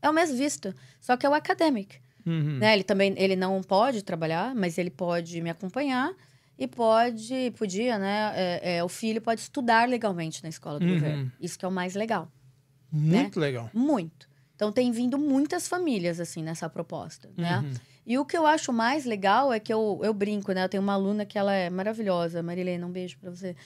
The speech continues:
Speaker 1: Ela fala, "Ah, você tira o pessoal da faxina aqui."
Speaker 2: Uhum.
Speaker 1: E eu não tenho nada contra. Quando eu fui morar na Austrália, vinte anos atrás, mais vinte e cinco, eu, eu fiz cleaner.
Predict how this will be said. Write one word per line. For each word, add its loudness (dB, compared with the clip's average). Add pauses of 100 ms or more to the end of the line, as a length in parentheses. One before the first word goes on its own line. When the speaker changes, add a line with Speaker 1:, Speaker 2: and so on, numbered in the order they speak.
(280)
Speaker 1:
Ela 0
fala, 2
"Ah, 2
você -4
tira -4
o -10
pessoal -2
da -2
faxina -2
aqui." -8 (400)
Speaker 2:
Uhum. -2
Speaker 1:
E 2
eu 4
não 0
tenho 4
nada 4
contra. 2
Quando 0
eu 0
fui -4
morar 2
na -2
Austrália, 2
vinte -4
anos -4
atrás, -4
mais -6
vinte -12
e -20
cinco, -8 (380)
eu, -2 (140)
eu -2
fiz -2
cleaner. 2